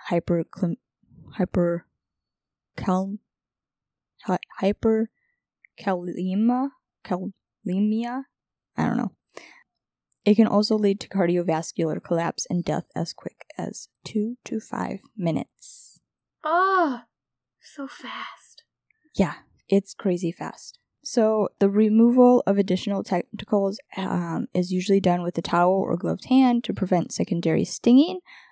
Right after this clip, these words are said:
Speaker 1: um, because once the tentacle is already on the first person,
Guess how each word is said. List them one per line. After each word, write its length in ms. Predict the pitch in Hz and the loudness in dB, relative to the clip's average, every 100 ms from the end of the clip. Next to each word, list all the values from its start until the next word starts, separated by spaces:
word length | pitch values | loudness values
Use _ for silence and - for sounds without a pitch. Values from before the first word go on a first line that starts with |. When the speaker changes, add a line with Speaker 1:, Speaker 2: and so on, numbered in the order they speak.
| - | -4
Speaker 1:
um, 300 | 185 170 170 | -2 -2 -6
because 340 | - 202 185 - | 0 2 2 -2
once 280 | - 190 185 | 0 0 0
the 420 | - 190 185 180 - _ - | 2 4 4 2 -4 _ -2
tentacle 400 | 196 196 - 185 | 0 0 0 0
is 100 | 175 | 2
already 320 | 175 175 175 | 0 0 -2
on 140 | 175 | -2
the 100 | 170 | -4
first 300 | 170 165 175 | -4 -4 -4
person, 380 | - 202 - 202 | -2 -4 -2 -4